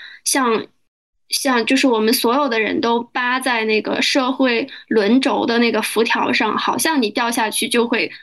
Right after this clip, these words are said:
粉身碎骨，但其实你会发现有很多人他就是早早的跳下去了，或者是每个人迟早都要跳下去。那么，嗯，在这个过程中，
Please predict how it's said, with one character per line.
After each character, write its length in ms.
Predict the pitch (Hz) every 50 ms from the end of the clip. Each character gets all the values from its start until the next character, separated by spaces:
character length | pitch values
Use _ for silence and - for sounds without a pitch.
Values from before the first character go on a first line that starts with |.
| - _ -
粉 160 | - - -
身 240 | - - 214 220 233
碎 240 | 233 - 247 196 -
骨， 220 | - 233 - - _ _ _ _ _ _ _
但 520 | - 320 330 285 269 254 240 233 220 208 202
其 260 | - - 220 226 254
实 480 | 269 - 240 240 233 233 240 247 269 262 - _ _ _ _ -
你 80 | 277
会 140 | 277 339 381
发 180 | 370 381 381 415
现 220 | 415 - 381 320
有 160 | 269 240 277
很 180 | - - 226 -
多 160 | - 302 330
人 160 | 320 311 330
他 160 | 349 - 466 494
就 160 | 539 554 466
是 100 | 320 262
早 160 | - 202 202
早 140 | 208 214 -
的 100 | - -
跳 200 | - - 208 202
下 120 | 190 170 -
去 120 | - -
了， 140 | - - -
或 160 | - - 262
者 100 | 233 226
是 280 | 233 233 - 240 - - - - - - _
每 180 | - - 269
个 80 | - 302
人 160 | 294 269 320
迟 260 | 339 - - - 240
早 240 | 359 - 302 220 -
都 300 | - - 233 226 226 240
要 340 | 254 247 220 208 - - - -
跳 200 | - 294 254 233
下 200 | 233 - - -
去。 260 | - - - - - - - _ _ _ _ _ _ _
那 160 | - 285 294
么， 400 | 285 269 240 226 220 - - - _ _ -
嗯， 460 | - 240 233 226 214 208 - - - -
在 160 | - 294 269
这 100 | 254 302
个 140 | 262 262 240
过 180 | 240 269 247 240
程 240 | 240 - 208 208 214
中， 400 | 220 233 233 226 226 240 247